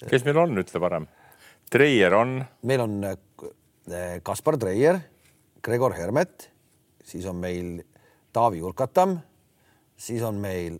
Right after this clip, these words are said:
Speaker 1: äh, no Kirves on.
Speaker 2: Kirves on,
Speaker 1: Kirves on.
Speaker 2: Konontsuk on, Toom on.
Speaker 1: Konontsuk on, Toom on.
Speaker 2: Meil on meeskonda küll.
Speaker 1: Saab teha küll, jah?
Speaker 2: Väga, väga.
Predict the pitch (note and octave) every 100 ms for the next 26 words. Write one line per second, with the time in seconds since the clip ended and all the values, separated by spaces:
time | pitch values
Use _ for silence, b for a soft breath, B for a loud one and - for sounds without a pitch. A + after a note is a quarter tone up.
0 | _ _ _ _ _ _ _ - E2 D#2+
1 | D2+ D2+ D2 C#2+ D2 C#2+ D2 D2 D2 D2
2 | - G2+ - F#2+ G#2+ C#3 F#3 F#3 _ _
3 | _ - - F#2 G2 A#2 B2 C3+ F2+ A2+
4 | A2+ G#2 E3 D3 D3 - F2+ E2 A#2 C3
5 | B2+ B2 B2 A#2+ D3 D3+ G3+ - F3+ F3
6 | C3 G2+ F#2 F2+ D#2+ E2 _ _ _ _
7 | _ _ G#3+ F3 F3 F3+ - C#3 D3 D#3
8 | G#2+ - - C3+ B2+ - C#3 C#3 G2+ F#2+
9 | G#2+ D3+ F#3+ D3+ F2 - - D#3 B2+